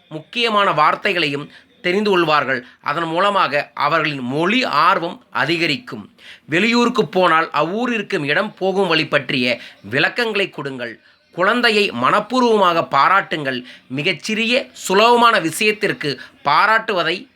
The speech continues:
தவறவே விடாதீர்கள். சின்ன சின்ன விஷயங்களுக்கு பாராட்ட நீங்கள் எப்போது ஆரம்பிக்கிறீர்களோ அப்போதுதான் பெரிய நிகழ்வுகளை அந்த குழந்தைகள் செய்வார்கள். தொடர்ந்து பாராட்டி கொண்டே இருங்கள்.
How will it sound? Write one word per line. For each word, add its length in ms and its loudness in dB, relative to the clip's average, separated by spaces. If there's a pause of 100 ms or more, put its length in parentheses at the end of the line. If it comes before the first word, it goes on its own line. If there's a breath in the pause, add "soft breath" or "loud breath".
(440)
தவறவே 520 2
விடாதீர்கள். 640 0 (680 soft breath)
சின்ன 240 -2
சின்ன 240 0
விஷயங்களுக்கு 600 2
பாராட்ட 460 4
நீங்கள் 320 -2
எப்போது 240 -2
ஆரம்பிக்கிறீர்களோ 680 0 (300 loud breath)
அப்போதுதான் 640 0
பெரிய 300 0
நிகழ்வுகளை 580 0
அந்த 240 -2
குழந்தைகள் 480 -4
செய்வார்கள். 480 -2 (300 loud breath)
தொடர்ந்து 460 0
பாராட்டி 580 2
கொண்டே 380 -4
இருங்கள். 360 -6